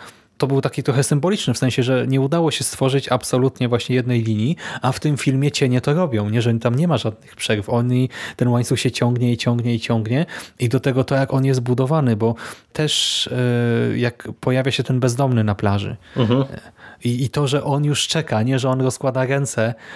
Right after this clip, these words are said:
Speaker 1: do tego, by być jednym z pierwszych ogniw łańcucha, też coś po prostu <laughs> niesamowitego. Koncepcyjnie znowu prosta rzecz, ale że ktoś na to wpadł. E, no i do czego nas to prowadzi? Jak w ogóle odbierasz to, to wszystko? Tak, po co Pile nam to pokazuje? Co nam chce powiedzieć?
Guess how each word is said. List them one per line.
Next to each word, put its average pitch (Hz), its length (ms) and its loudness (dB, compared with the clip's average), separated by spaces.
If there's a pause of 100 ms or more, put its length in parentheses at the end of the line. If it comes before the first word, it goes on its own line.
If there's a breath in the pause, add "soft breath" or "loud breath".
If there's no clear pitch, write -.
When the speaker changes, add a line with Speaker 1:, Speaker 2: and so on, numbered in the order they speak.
(160 loud breath)
Speaker 1:
do 123 120 -2
tego, 135 280 0
by 123 120 2
być 123 240 0
jednym 131 240 0
z - 80 -6
pierwszych 127 400 0
ogniw 120 400 0
łańcucha, 123 580 2 (520 loud breath)
też 160 260 0
coś - 240 -2
po - 140 0
prostu 139 640 0 (140)
<laughs> - 220 -18
niesamowitego. 139 840 2 (420 loud breath)
Koncepcyjnie 160 580 0
znowu 131 260 0
prosta 156 380 -2
rzecz, 151 200 -2
ale 143 160 0
że 131 80 0
ktoś - 200 -2
na 135 80 -2
to - 100 -2
wpadł. 117 320 0 (440 loud breath)
E, 113 260 2
no 139 140 2
i 180 120 0 (440)
do 127 100 0
czego 180 220 0
nas 180 160 0
to 170 80 2
prowadzi? 113 560 0
Jak 156 200 0
w - 60 -6
ogóle 170 280 2
odbierasz 139 680 0 (540 loud breath)
to, 113 360 2
to - 80 0
wszystko? - 420 0
Tak, - 200 -4
po - 180 -2
co 170 180 0
Pile 143 280 0
nam 135 140 0
to 127 100 -2
pokazuje? 120 460 0
Co 147 120 0
nam 160 120 2
chce - 140 -2
powiedzieć? 113 600 -2